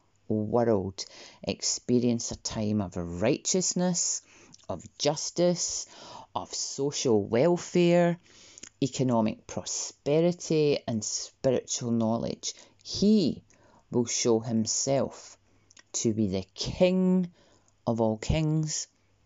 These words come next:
the Lord of all lords. And in the very same arena where man's rebellion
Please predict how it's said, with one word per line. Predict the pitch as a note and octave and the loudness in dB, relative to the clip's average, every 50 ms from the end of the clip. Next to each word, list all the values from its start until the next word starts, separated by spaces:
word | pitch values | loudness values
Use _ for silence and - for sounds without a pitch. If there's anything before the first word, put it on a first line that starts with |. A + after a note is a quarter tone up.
| _ _ - | _ _ -4
the | - A2 A2 | 0 2 2
Lord | G#2+ G#2+ G#2+ G#2+ A2+ A#2+ B2+ B2+ B2 B2+ B2+ B2+ B2 - - - _ _ _ _ _ _ _ - | 4 4 4 4 6 6 6 6 6 4 4 2 0 -4 -12 -14 _ _ _ _ _ _ _ -8
of | G2 F#2 F2+ | -6 -4 -2
all | G2 G#2 B2 C3+ C#3 | 0 0 2 2 2
lords. | B2+ A#2 G2+ G2 F2+ F2 - - - - - _ _ _ _ _ _ _ _ _ _ _ _ _ _ _ _ _ _ _ _ _ _ _ _ _ _ - - - _ _ _ - G#2+ | 2 0 0 0 -2 -4 -4 -6 -6 -6 -8 _ _ _ _ _ _ _ _ _ _ _ _ _ _ _ _ _ _ _ _ _ _ _ _ _ _ -20 -20 -20 _ _ _ -10 -8
And | G2 F2+ G2 | -6 -4 -4
in | F#2+ F2+ | -4 -4
the | F#2 F2+ | -4 -6
very | F2 F#2+ F#2+ F#2+ - - A#2+ B2 B2+ C3 C#3 C3+ A#2+ | -6 -8 -10 -4 0 2 2 2 2 2 0 -2 0
same | - - - - - - - C#3 C#3 C#3+ D3 D3+ D3 D3 - - - | -2 -4 -4 -4 -4 -4 -2 0 2 2 2 2 0 0 -2 -4 -4
arena | B2 A2+ A2 G#2 G#2 G2+ G2+ C3 D3+ E3 - - - - - - _ _ _ _ _ _ _ _ _ _ _ _ _ _ _ _ - - - - _ _ - | -2 0 0 0 -2 0 0 0 0 0 -2 -2 -6 -8 -14 -20 _ _ _ _ _ _ _ _ _ _ _ _ _ _ _ _ -14 -14 -14 -14 _ _ -4
where | A2+ A2+ G#2+ | -2 -2 0
man's | G#2+ G#2+ G#2+ G#2 G#2 G2+ G2+ G2+ G2+ G#2 | 2 2 2 2 2 0 0 -2 -2 -4
rebellion | G2+ F#2 F#2 - - A2+ A#2+ C3 D3+ E3+ F3+ F3 F3 E3+ F3 E3+ F3 E3+ | -4 -6 -6 -8 -4 0 4 4 6 6 6 6 4 4 4 4 2 2